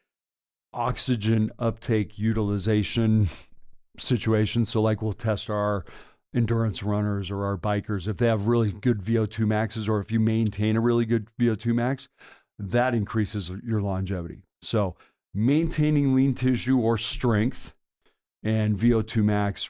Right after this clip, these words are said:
really increase your longevity more than some of the other risk factors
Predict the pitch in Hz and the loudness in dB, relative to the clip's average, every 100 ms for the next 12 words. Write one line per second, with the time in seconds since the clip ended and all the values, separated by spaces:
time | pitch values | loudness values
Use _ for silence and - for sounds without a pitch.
0 | 92 110 123 120 117 107 104 123 107 110 | -6 0 2 4 2 2 0 0 0 -2
1 | 98 98 98 98 104 95 92 95 98 98 | -2 0 0 0 0 0 -2 0 0 -2
2 | 95 92 104 95 95 92 92 87 90 - | -4 -4 -4 -2 -2 -4 -4 -4 -6 -8
3 | - 85 85 92 80 - | -10 -10 -8 -10 -10 -14